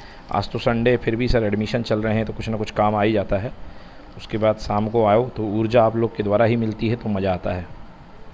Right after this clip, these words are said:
बहरहाल मित्रों, सभी को एक बार फिर से नमस्कार। जुड़ने के लिए आइए start करते हैं यूपी टीजीटी पीजीटी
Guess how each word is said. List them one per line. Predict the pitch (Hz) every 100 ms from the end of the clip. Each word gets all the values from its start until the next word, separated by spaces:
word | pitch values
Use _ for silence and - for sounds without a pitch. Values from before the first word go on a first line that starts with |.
| - - - - - - 120
बहरहाल | 143 180 160 175 170
मित्रों, | 165 - 175 208
सभी | - 135 147
को | 143
एक | 135
बार | 127 131
फिर | 147
से | 143 131
नमस्कार। | 135 127 - 135 147
जुड़ने | 127 123 135
के | 131 131
लिए | 147
आइए | 135 127 127
start | - 131 135
करते | - 127 139
हैं | 135 147
यूपी | 123 131 139
टीजीटी | 131 120 120 123
पीजीटी | - 117 120 127 160